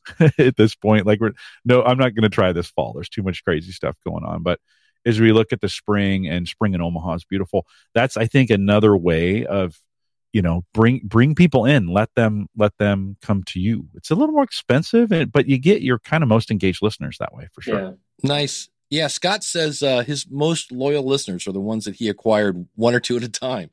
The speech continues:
Speaker 3: And that's really, like, how do you grow your audience?
Speaker 2: I listen to a show, so I'm one of those.
Speaker 3: Yeah,
Speaker 2: <laughs>
Speaker 3: w-, one or two at a time. Absolutely. Yeah. Um,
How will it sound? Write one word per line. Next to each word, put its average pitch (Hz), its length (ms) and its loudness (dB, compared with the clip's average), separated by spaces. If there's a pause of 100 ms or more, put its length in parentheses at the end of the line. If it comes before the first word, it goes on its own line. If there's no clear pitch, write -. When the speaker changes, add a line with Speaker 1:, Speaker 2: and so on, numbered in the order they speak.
(340)
Speaker 3:
And 117 80 -8
that's 127 220 -4
really, 135 440 0
like, 113 180 -6
how 123 260 -6
do 131 60 -6
you 123 360 -4
grow 117 180 -2
your 113 200 2
audience? 101 320 2
Speaker 2:
I 135 80 2
listen 139 300 -2
to 110 120 -2
a 110 40 -2
show, 101 260 0
so 113 160 0
I'm 113 100 0
one 113 140 2
of 95 80 0
those. 107 240 -6
Speaker 3:
Yeah, 139 180 0
Speaker 2:
<laughs> 156 60 6
Speaker 3:
w-, - 220 0
one 156 140 4
or 170 60 2
two 170 180 -4
at 160 100 -6
a 156 40 -8
time. 160 340 -2 (160)
Absolutely. 143 720 -2 (480)
Yeah. 117 400 -2
Um, 104 680 -2